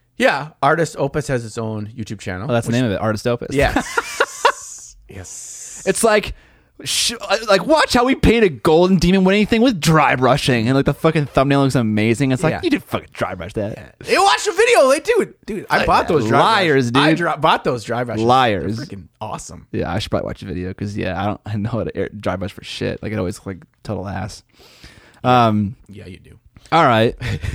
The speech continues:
Speaker 1: <laughs>
Speaker 2: I mean, it does.
Speaker 1: Okay, next one. You ready for the next one?
Speaker 2: Yes.
Speaker 1: Okay. The rise of the new tuber.
Speaker 2: <laughs>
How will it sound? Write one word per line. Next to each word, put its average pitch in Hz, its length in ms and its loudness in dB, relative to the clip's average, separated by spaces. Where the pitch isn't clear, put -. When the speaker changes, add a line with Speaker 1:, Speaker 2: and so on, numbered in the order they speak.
Speaker 1:
<laughs> - 480 -14
Speaker 2:
I 107 140 0
mean, 101 180 0
it 98 140 -4
does. 104 160 2
Speaker 1:
Okay, 160 180 2
next 196 240 0
one. 277 160 2
You 202 60 -2
ready 170 140 0
for 170 100 -8
the - 0 -
next 151 180 -2
one? 233 120 -8
Speaker 2:
Yes. - 420 -4
Speaker 1:
Okay. 123 380 0
The 117 100 2
rise 180 640 2
of 165 240 2
the 175 80 2
new 165 260 2
tuber. 98 540 -4
Speaker 2:
<laughs> - 380 -20